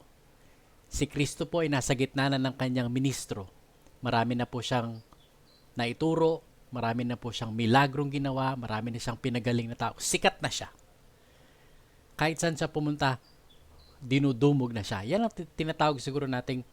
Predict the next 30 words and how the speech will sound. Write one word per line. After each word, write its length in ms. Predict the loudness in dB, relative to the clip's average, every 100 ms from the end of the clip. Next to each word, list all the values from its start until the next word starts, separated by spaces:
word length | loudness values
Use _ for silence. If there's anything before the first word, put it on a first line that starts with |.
| -20 2
powerful 800 | 4 6 6 4 2 0 -2 -2 -2
presence 560 | -6 -4 -4 -6 -6
of 120 | -10 -2
God. 240 | -2 0
Ano? 260 | -2 -4 -6 -10 -20 -20 -20 -18
Ah, 640 | -8 -4 -4 -4 -6 -8 -12 -18 -20 -20 -20 -20 -20 -20 -2
parang 480 | 2 2 2 0 0
may 340 | 0 2 4 8
hahambing 400 | 8 6 4 4
natin 300 | 4 2 0
sa 80 | 0
mga 220 | 0 2
panahong 320 | 2 2 0
ito, 160 | 0 -2 -2
baka 260 | -4 -4 -2
merong 400 | 0 0 -2 -4
isang 240 | -6 -6
sikat 340 | -4 -2 -2 -2
na 180 | -2 -2
sports 420 | -4 -4 -4 -4 0
athlete 480 | 0 0 0 0
na 80 | -2
pumunta 480 | -4 -4 -6 -4 -4
sa 260 | -2 -2 -2
ating 240 | -4 -4
ba-, 200 | 0 0 0
bansa. 420 | -4 -2 -2 -2 -4 -20 -20 -18 -4
Talagang 400 | -2 0 -2 2
dudumugin, 800 | 2 4 2 2 2 0 0 -2
ano? 240 | -6 -8